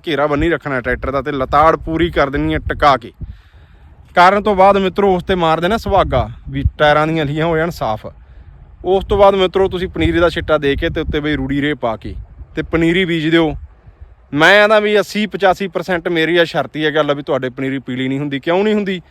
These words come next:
ਕਿਉਂਕਿ ਜਿੰਨਾ ਤੁਸੀਂ ਰੇਹ ਕੂੜਾ ਪਾਓਗੇ ਬਈ ਉਹ ਪਨੀਰੀ ਨੂੰ ਲੱਗੂਗਾ, ਨਾ ਕਿ ਧਰਤੀ ਦੇ ਵਿੱਚ ਥੱਲੇ ਰਚ ਜੂਗਾ,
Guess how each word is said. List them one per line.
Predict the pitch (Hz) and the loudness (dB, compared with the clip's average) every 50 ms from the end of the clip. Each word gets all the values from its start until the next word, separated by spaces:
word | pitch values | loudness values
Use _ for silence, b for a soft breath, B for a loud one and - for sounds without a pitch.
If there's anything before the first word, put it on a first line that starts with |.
| b b b b b _ | b b b b b _
ਕਿਉਂਕਿ | 180 175 170 180 202 | -2 -2 -2 -2 -4
ਜਿੰਨਾ | 160 151 151 160 175 180 | -2 -2 0 0 0 -2
ਤੁਸੀਂ | 175 170 175 185 156 | -2 -4 -4 -2 0
ਰੇਹ | 160 180 190 | 0 0 0
ਕੂੜਾ | 185 190 180 170 | -2 0 0 0
ਪਾਓਗੇ | 160 170 160 156 156 160 160 | 2 2 0 0 0 0 -2
ਬਈ | 151 160 170 | -4 0 -2
ਉਹ | 180 170 | -2 -2
ਪਨੀਰੀ | - - 165 160 165 170 180 | -2 -4 -2 0 0 2 2
ਨੂੰ | 185 196 202 196 | 0 0 2 2
ਲੱਗੂਗਾ, | 165 147 123 139 156 175 196 185 | 0 0 0 -2 2 4 4 4
ਨਾ | 175 156 156 156 | 4 4 2 2
ਕਿ | 151 - 185 | 2 -2 0
ਧਰਤੀ | - 190 151 120 - 156 | 2 2 2 2 -2 -6
ਦੇ | 151 165 | -6 -4
ਵਿੱਚ | 151 156 147 170 | -4 -4 -6 -6
ਥੱਲੇ | 160 - 156 156 160 151 | -4 -4 -2 0 2 4
ਰਚ | 151 139 131 135 | 4 4 2 2
ਜੂਗਾ, | 131 131 131 131 127 104 | -4 -6 -4 -4 -4 -6